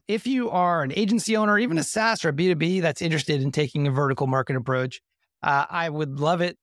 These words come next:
to, love to invite you to join my newsletter, which is a daily, five days a week newsletter where I talk about some of the principles and concepts about applying these, this vertical market approach to your business.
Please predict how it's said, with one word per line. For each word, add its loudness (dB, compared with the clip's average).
to, 0
love 0
to 0
invite 0
you -2
to -4
join 0
my 0
newsletter, 2
which 0
is 0
a 0
daily, 0
five 2
days 2
a 0
week -2
newsletter 0
where 0
I -2
talk -4
about 0
some -4
of 0
the 0
principles 0
and -2
concepts -2
about -2
applying 0
these, -2
this -2
vertical 2
market 0
approach -4
to -4
your 0
business. -2